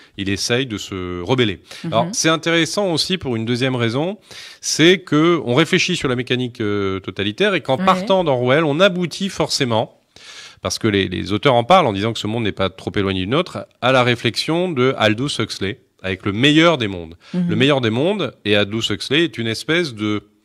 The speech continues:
Speaker 1: d'autre manière de dire le totalitarisme, c'est un frère jumeau intellectuel d'Orwell, mais qui dit les choses différemment parce que on est conduit à un monde totalitaire dans Le Meilleur des mondes d'Huxley en se reposant sur la revendication du bien-être des gens.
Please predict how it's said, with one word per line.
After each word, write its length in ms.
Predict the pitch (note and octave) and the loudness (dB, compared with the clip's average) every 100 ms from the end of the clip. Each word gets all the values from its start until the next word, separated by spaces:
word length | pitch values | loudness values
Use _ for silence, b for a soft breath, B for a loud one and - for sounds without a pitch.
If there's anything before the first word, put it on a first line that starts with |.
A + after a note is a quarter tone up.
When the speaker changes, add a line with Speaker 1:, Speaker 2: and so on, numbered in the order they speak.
| _ _ - | _ _ -16
Speaker 1:
d'autre 420 | A2 A#2 F#3+ - C#3+ | 0 6 6 6 2
manière 340 | B2+ B2+ C3 | 2 4 4
de 100 | A2 | 2
dire 180 | G#2 A2+ | 0 0
le 100 | F#2+ | 0
totalitarisme, 800 | G2 - F#2 G#2+ C3+ G#3 B2+ E2+ b | -2 -4 -2 0 0 0 -4 -8 b
c'est 160 | - - | -14 -4
un 80 | G#2 | -2
frère 300 | - C#3+ B2 | 2 2 2
jumeau 380 | G#2 B2+ C3+ B2 | 0 -2 0 0
intellectuel 600 | F#2+ G2+ G2 - A2 G2+ | -2 -6 -8 -4 -4 -2
d'Orwell, 480 | F#2+ G#2 F3 A3 - B B B - | -4 -2 -2 -4 -8 B B B 0
mais 140 | C#3+ | 0
qui 160 | D3+ F3 | 2 -2
dit 100 | F#3 | 0
les 120 | F3 | 0
choses 180 | F3+ D3+ | 0 -2
différemment 420 | C#3 D#3 E3+ A3+ | 0 0 2 0
parce 200 | D3+ - | -4 -4
que 320 | - G3 F#3+ | 0 0 0
on 400 | B2+ C3 C#3 B2 | -2 -2 -2 0
est 120 | C3+ C#3+ | 2 2
conduit 420 | G3+ G3 F#3 E3 | 0 0 0 0
à 60 | |
un 80 | B2 | 2
monde 240 | C3 C3+ C3 | 2 -2 -2
totalitaire 640 | A#2+ A2 G#2+ B2+ E3+ G3 | -2 -2 -2 0 0 0
dans 100 | A2 | -2
Le 80 | F#2+ | -2
Meilleur 460 | G#2 B2+ D3 G3 | 0 2 2 0
des 100 | D#3 | -2
mondes 300 | A#2 C3 F3 | -4 -4 -4
d'Huxley 560 | C3+ A2 - A#2+ C#3 G3+ B B B B - | -4 -4 -2 0 0 -2 B B B B 0
en 160 | C3 | 2
se 160 | E3+ - | 2 2
reposant 720 | D3 C#3+ C#3 C3 D3 F3 G#3 b b - | 2 2 0 0 2 2 0 b b -6
sur 260 | - D3 | 0 4
la 60 | C#3 | 4
revendication 680 | D3 D3+ C#3 C#3 B2 F#3 | 4 2 0 -2 -2 -4
du 100 | E3+ | -8
bien-être 640 | A#2 G#2+ C#3 C#3 A2 - F#2 | -8 -2 -2 0 -4 -6 -12
des 140 | F2 | -12
gens. 220 | E2+ D#2+ | -12 -14